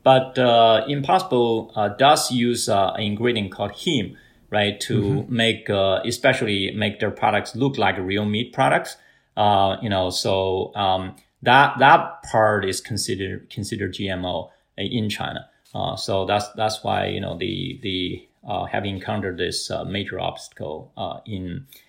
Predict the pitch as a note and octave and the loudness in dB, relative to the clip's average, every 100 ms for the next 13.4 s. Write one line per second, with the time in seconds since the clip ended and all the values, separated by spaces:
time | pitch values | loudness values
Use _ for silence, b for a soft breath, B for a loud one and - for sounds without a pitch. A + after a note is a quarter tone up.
0 | b _ B2+ B2+ - A2 G2+ F#2 - G2 | b _ 0 0 0 -2 -2 -4 -4 -4
1 | F#2+ - G2+ G2 G2+ F#2 - G2 F#2 G2 | -4 -6 -8 -8 -8 -10 -8 -8 -8 -10
2 | - - _ - G2+ - b b - G#2 | -12 -18 _ -6 -6 -6 b b -2 2
3 | G2+ G2+ G2 - B2 B2 D3 - - C#3 | 2 2 -2 0 0 6 6 4 -4 -4
4 | C3+ C3 - A#2 A2 G#2+ G#2 F#2 - b | 0 0 4 4 4 2 0 -4 -8 b
5 | b - G#2 G#2 G#2 - C#3+ C3+ B2+ B2+ | b -2 0 2 0 4 8 10 10 8
6 | B2 B2 - - - - A#2+ A2+ A2 G#2+ | 8 4 0 -12 -10 2 4 6 4 0
7 | G#2 - _ _ _ _ _ - - C#3 | -6 -12 _ _ _ _ _ -14 -4 0
8 | C#3+ A#3+ D3+ C#3 - G3+ D#3+ A#2 A2+ - | 4 4 4 8 10 10 10 6 4 0
9 | F#2+ - B2+ B2 B2 A#2+ A2 G#2 A#2+ - | -6 -2 4 4 4 -2 -2 0 0 0
10 | G#2 G2+ F#2 G2+ - A#2 A#2+ G2 F2+ - | -4 -2 0 0 2 2 2 2 0 -2
11 | C3+ D#3 F#3+ - F3 D3+ B2+ B2 A#2 - | -4 -2 0 6 8 8 4 4 -2 -2
12 | - A#2 G#2 - A#2+ A2 F#2+ F2+ F2+ G2+ | 0 0 0 -2 -4 -2 -2 -2 -2 -2
13 | G#2+ A#2 C3+ | 0 -2 -2